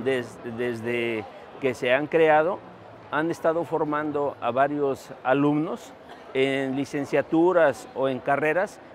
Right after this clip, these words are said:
que permiten desarrollar los recursos naturales de esas comunidades, la cultura, por ejemplo, se ha estado fomentando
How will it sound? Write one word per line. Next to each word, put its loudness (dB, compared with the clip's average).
que 0
permiten 0
desarrollar 0
los 2
recursos -4
naturales 0
de -4
esas -10
comunidades, -4
la 6
cultura, 4
por 2
ejemplo, 0
se -2
ha 2
estado 2
fomentando -2